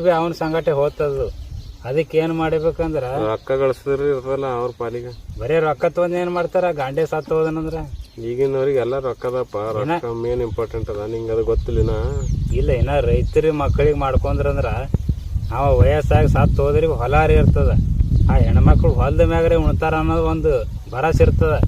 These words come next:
Speaker 1: ಅದು ಬಿಟ್ಟು ನೌಕರಿ ಗಂಡ, ಆ ನೌಕರಿ ಸಂಗಟ ಅವ ಬಿ ಸತ್ತು ಹೋದನಂದ್ರ ನೌಕರಿ ತಗೊಂಡ್ ಏನ್ ಮಾಡ್ತಾರ?
Speaker 2: ಅವ್ನ ಹೆಂಡತಿಗೆ ಬರ್ತದ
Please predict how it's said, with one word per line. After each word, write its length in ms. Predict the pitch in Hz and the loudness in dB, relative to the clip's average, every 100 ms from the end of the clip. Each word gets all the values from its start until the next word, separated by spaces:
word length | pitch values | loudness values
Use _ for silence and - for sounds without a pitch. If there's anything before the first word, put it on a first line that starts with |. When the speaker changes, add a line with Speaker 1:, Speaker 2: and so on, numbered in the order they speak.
| - - - - | 0 -6 -10 -12
Speaker 1:
ಅದು 220 | 120 143 170 | -6 2 2
ಬಿಟ್ಟು 360 | 156 160 - 180 175 | 4 -2 0 0 0
ನೌಕರಿ 460 | 139 135 139 170 165 | 0 0 2 4 4
ಗಂಡ, 300 | 160 165 165 165 160 151 - | 4 2 0 -2 -4 -6 -8
ಆ 40 | 135 | -8
ನೌಕರಿ 400 | 127 127 127 165 | -6 -8 -4 -4
ಸಂಗಟ 360 | 156 156 156 147 | -2 -4 -4 -4
ಅವ 160 | 147 151 | -4 -2
ಬಿ 100 | 160 | -2
ಸತ್ತು 280 | 170 151 160 | -2 -2 0
ಹೋದನಂದ್ರ 380 | 160 160 165 160 | 0 0 -2 -2
ನೌಕರಿ 340 | 139 131 156 | -2 0 0
ತಗೊಂಡ್ 320 | 151 156 160 | 0 2 4
ಏನ್ 160 | 151 160 160 | 4 2 0
ಮಾಡ್ತಾರ? 280 | - 247 240 - - - - - - | 0 -2 -4 -6 -10 -12 -14 -18 -12
Speaker 2:
ಅವ್ನ 140 | 117 123 | -4 -2
ಹೆಂಡತಿಗೆ 300 | 120 - 143 | -2 0 0
ಬರ್ತದ 460 | 143 139 147 147 | 0 -2 -2 0